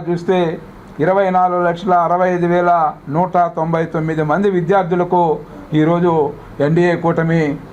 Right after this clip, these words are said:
నారా చంద్రబాబు నాయుడు గారు, నారా లోకేష్ గారు ఈరోజు విద్యార్థులందరూ కూడా ఇవ్వడం జరుగుతూ ఉందని కూడా ఈ సందర్భంగా కూడా తెలియజేస్తూ, తల్లికి వందనం పదివేల తొంభై ఒక్క కోట్ల రూపాయలని ఈరోజు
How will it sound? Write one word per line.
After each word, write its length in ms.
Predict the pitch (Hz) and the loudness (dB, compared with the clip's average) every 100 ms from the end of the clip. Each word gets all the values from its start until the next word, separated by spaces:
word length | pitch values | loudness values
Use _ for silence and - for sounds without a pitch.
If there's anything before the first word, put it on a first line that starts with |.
| - 139 | -6 -2
నారా 320 | 156 170 165 | 2 2 0
చంద్రబాబు 460 | 156 160 160 160 156 | -2 0 0 -2 0
నాయుడు 220 | 156 156 | 0 2
గారు, 220 | 160 156 | 0 0
నారా 340 | 160 147 160 156 | 2 2 2 2
లోకేష్ 460 | 156 156 151 151 | 0 0 0 0
గారు 220 | 151 151 | 2 2
ఈరోజు 560 | 147 143 156 156 156 131 - - - | 0 0 2 4 2 2 -4 -18 -8
విద్యార్థులందరూ 680 | 135 135 165 151 151 147 151 | -2 0 0 0 -2 0 0
కూడా 380 | 135 156 147 131 - - 135 | 0 2 2 0 -6 -6 0
ఇవ్వడం 300 | 151 175 175 147 | 2 2 0 0
జరుగుతూ 340 | 151 165 165 | 0 0 0
ఉందని 300 | 156 151 151 151 | 0 0 0 0
కూడా 120 | 156 | 2
ఈ 120 | 147 | 0
సందర్భంగా 600 | 147 151 165 156 151 156 | -2 -2 -2 -2 -2 0
కూడా 200 | 151 151 147 | 0 -2 0
తెలియజేస్తూ, 520 | 147 156 151 139 170 160 147 - - - - - - - - - - - | 0 2 0 0 -2 -2 -4 -10 -20 -20 -20 -20 -20 -20 -20 -20 -8 -2
తల్లికి 320 | 160 190 185 | 0 0 0
వందనం 460 | 165 165 175 170 147 - - - - - | 0 0 0 0 -2 -12 -20 -20 -12 -4
పదివేల 520 | 151 180 185 185 180 180 - - - - - - - | 0 2 2 2 2 2 0 -10 -20 -20 -20 -12 -4
తొంభై 280 | 160 170 170 | 0 2 2
ఒక్క 200 | 165 170 151 | 0 -2 -2
కోట్ల 220 | 165 190 190 | -2 0 0
రూపాయలని 560 | 202 175 170 170 170 160 - - - 147 | 0 2 0 0 -2 -2 -6 -14 -6 -2
ఈరోజు 380 | 151 170 170 | 0 2 2